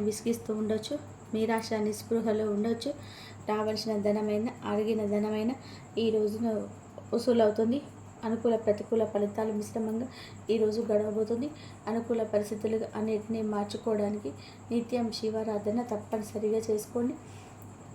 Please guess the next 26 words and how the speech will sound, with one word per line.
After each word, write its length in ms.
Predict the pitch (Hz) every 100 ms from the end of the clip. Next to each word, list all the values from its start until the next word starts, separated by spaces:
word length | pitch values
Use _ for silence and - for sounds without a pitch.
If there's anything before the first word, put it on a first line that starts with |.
| - - - - 196
దైవారాధన 500 | 226 220 220 214 208 202
చేసుకోవడం 400 | 208 - 214 208
వల్ల 140 | 208 240 -
మీకు 180 | 214 208
మంచి 220 | 202 208 208
జరిగే 240 | 208 202 208 196
అవకాశం 420 | 202 196 202 214
అయితే 160 | 196 202 214
ఎక్కువగా 340 | 214 202 214 214
ఉంటుంది. 300 | 208 214 254 - - - -
కంపల్సరీ 500 | 208 208 208 208 220 185
దైవారాధన 480 | 208 196 202 196 190 190
అయితే 120 | 220 240
చేసుకోండి. 480 | 202 - - 208 285 - - - -
ఇంతవరకు 300 | 208 214 202
చూసినందుకు 340 | 208 202 208 196
ధన్యవాదాలు. 420 | 190 202 202 226 247
ఈ 20 | 208
వీడియో 160 | 208 202
కనుక 200 | 196 - 202
మీకు 160 | 202 202
నచ్చినట్లయితే 580 | 185 - 220 214 214 - -
ప్లీజ్ 260 | 208 208 202 185
లైక్ 160 | 196 -
చేయండి, 240 | 214 208 214
షేర్ 160 | 214